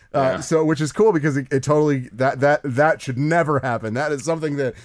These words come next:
Speaker 1: should never happen. But, uh, it, it, so in, in other words, their love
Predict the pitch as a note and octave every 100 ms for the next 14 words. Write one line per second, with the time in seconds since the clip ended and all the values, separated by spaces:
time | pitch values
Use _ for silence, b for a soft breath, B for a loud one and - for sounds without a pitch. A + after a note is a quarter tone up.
0 | G2 - C#3+ C#3 D3+ E3+ D#3 C3+ B2 A2
1 | A2+ A2+ A#2+ B B - A#2+ A#2+ C3+ D3+
2 | B2 B2+ - D3+ C#3+ D3 - D#3 G#3+ F#3+
3 | C#3+ B2+ G#2+ C#3+ C3+ B2+ C#3 E3 A2 G#2+
4 | A2+ -